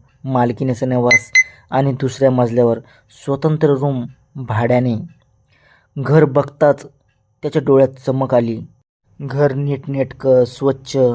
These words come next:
आणि हळूवार सुवास असलेलं होतं, पण खरी चमक त्याच्या डोळ्यात आली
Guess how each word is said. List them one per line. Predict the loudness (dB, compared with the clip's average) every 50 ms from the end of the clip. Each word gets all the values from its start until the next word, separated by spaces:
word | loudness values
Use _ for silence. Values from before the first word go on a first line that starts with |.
| -2 -4 -4
आणि | -2 -2 -2 -4
हळूवार | -4 -2 0 2 4 4 6 6 6 6 4 0 -4 -12 -20 _ _ _ _ _ -4 0
सुवास | 2 4 6 4 4 4 2
असलेलं | 0 0 0 0 0 2 2
होतं, | 2 0 -2 -2 -2 -4 -4 -4 -8 -14 _ _ _ _ _ _ _ _ -2
पण | -2 -2 -2 -4
खरी | -2 0 0 0
चमक | 0 0 0 0 0 -2 -4 -6 -14 -20 _ _ _ _ _ _
त्याच्या | -4 -2 0 -2
डोळ्यात | 0 2 2 4 6 4 4 4 2
आली | 0 0 0 -2 -2 -4